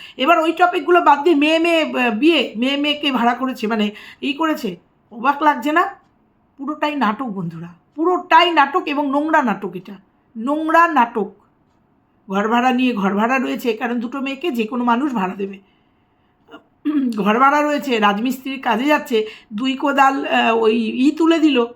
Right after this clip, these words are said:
মশলা, সিমেন্ট তুলে দিল, আর ওই দুটো করে ইট নিয়ে গেল, হয়ে গেল। কে দেবে পয়সা মুখ দেখে? একটা রাজমিস্ত্রির ওই রকম, আহ, ওই রকম একটা যে পুরো মেকি, আর একজনকে দিয়ে যে ভিডিও ধরিয়েছে, মানে, ক্যামেরা ধরিয়েছে,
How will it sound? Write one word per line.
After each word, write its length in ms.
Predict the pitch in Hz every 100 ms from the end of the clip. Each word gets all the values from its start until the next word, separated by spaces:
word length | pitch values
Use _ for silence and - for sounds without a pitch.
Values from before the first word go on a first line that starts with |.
| _ _ -
মশলা, 580 | 220 247 - 277 233 240 214
সিমেন্ট 420 | 262 269 285 277
তুলে 220 | 311 330
দিল, 280 | 311 277 240 240 - -
আর 200 | - 214
ওই 120 | 247 247
দুটো 340 | 247 302 285
করে 200 | 302 294
ইট 400 | 330 294 320 302
নিয়ে 200 | 320 339
গেল, 280 | 339 262 233 - _ _ _ _ _ _ -
হয়ে 160 | 254
গেল। 260 | 311 285 233 233 -
কে 140 | 320
দেবে 260 | 330 302 226
পয়সা 440 | 277 233 226 320 - -
মুখ 160 | 240 262
দেখে? 520 | 269 285 330 359 - _ -
একটা 380 | 233 - 285
রাজমিস্ত্রির 840 | 254 247 254 311 311 330 311 277 - - -
ওই 140 | 240
রকম, 400 | 285 285 302 294
আহ, 460 | 269 247 226 214 208 196 - -
ওই 160 | 240
রকম 260 | 285 294 285
একটা 240 | 277 277
যে 100 | 294
পুরো 300 | 320 339 403
মেকি, 480 | 392 311 320 349 302
আর 120 | 240
একজনকে 440 | 254 247 294 285 294
দিয়ে 140 | 294
যে 120 | 277
ভিডিও 320 | 240 220 240 285
ধরিয়েছে, 500 | 254 302 359 320 233
মানে, 160 | 240
ক্যামেরা 360 | 226 254 277 302
ধরিয়েছে, 500 | 262 269 320 285